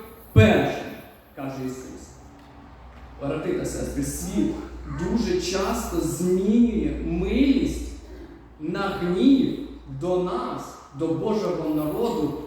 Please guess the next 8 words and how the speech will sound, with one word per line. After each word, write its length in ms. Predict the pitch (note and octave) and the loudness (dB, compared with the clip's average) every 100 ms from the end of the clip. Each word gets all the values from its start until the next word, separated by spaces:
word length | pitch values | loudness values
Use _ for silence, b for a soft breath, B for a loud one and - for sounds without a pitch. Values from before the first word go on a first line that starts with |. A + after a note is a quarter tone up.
| - | -10
коли 520 | F#3+ F3 - - - - | -2 0 2 2 2 2
ми 340 | A#3 A3+ F3+ | 0 0 0
починаємо 880 | F3+ - E3+ E3+ F#3 G3 E3+ D3+ C#3 C3+ E3+ | -2 -2 -2 0 0 -2 -2 0 -2 -2 -4
вірно 600 | G3 A#3+ A#3+ G#3+ D3+ - - D3 | 0 2 4 2 0 -2 -6 -6
йти 760 | C#3+ - F3+ F#3+ - - - | -6 -2 2 4 4 0 -4
по 100 | E3 | -4
слідах 920 | D3+ - C#3 C3 C#3+ F3 E3+ - - - | -4 0 0 2 0 -2 -4 -6 -12 2
нашого 720 | C3+ C3+ D3 D3 C#3+ B2+ A#2+ | 4 4 0 -6 -8 -8 -10